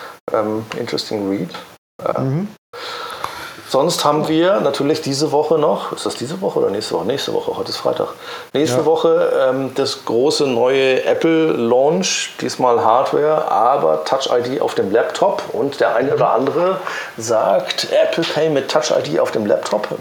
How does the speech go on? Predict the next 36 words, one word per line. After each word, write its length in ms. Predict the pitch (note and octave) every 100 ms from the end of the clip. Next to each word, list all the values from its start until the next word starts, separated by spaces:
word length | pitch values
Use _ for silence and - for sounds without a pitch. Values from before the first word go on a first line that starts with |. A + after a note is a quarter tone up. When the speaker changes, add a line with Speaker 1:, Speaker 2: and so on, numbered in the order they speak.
| G2+ G2+
Speaker 1:
wird 280 | D3 G3 -
One-Click 540 | G#2+ A2 G2 A#2 -
verändern. 420 | - F3 E3+ - - - -
Dein 200 | - A#2+
Punkt? 200 | C3+ A#2
Speaker 2:
Mhm. 180 | B2 A2+ B2+ C#3 - - - - - - - - - - _ - - - - - - - - A#2+ G2+ -
Ich 140 | C#3+
weiß 140 | D#3 F#3+
nicht, 80 |
ob's 120 | D#3 A2+
One-Click 340 | F3 E3+ D#3+
verändern 420 | C#3+ C3 E3 D3+
wird, 120 | C3
weil 140 | A#2+ A2+
One-Click 320 | C#3+ D3+ C3
an, 200 | C3 B2+
äh, 220 | G2 C3
per 220 | B2+ C3 A#2+
se 200 | A#2+ C#3+
gibt's 260 | D3+ -
ja 60 | C3+
in 760 | B2 B2 B2 A#2+ A#2 A2+ C#3+
unterschiedlichen 920 | B2 C3 C#3+ C3 A#2+ B2 A#2+ F#2 E2 C3
Spielarten 720 | - - D#3 D#3 A#2+ B2+ B2
ja 100 | A#2
schon. 340 | A2+ B2 D#3+ D#3+ - - -
Aber 200 | D3+ F#3+
es 80 |
ist 120 | - F3+
ein 80 |
weiteres, 600 | D3 D#3 F#3+ E3+ E3 -
weiteres 400 | C#3+ D#3 D#3+ D3+
Thema, 320 | - D#3+ E3 D3
wo 300 | D#3 D#3 C#3
hier 200 | D3 E3
auch, 280 | D#3+ E3